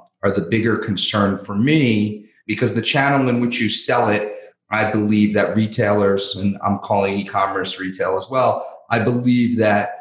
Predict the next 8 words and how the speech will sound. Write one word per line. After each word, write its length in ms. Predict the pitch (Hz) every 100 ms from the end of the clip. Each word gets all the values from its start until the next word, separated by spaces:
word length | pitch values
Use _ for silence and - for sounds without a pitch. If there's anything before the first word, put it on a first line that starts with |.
| - _
people 260 | 131 123 120
who 120 | 113
sell 360 | - 123 110 110
goods 640 | 113 104 104 - - - 98
will 140 | 104
find 400 | - 113 110 101
a 100 | 98
way 580 | 98 110 107 92 95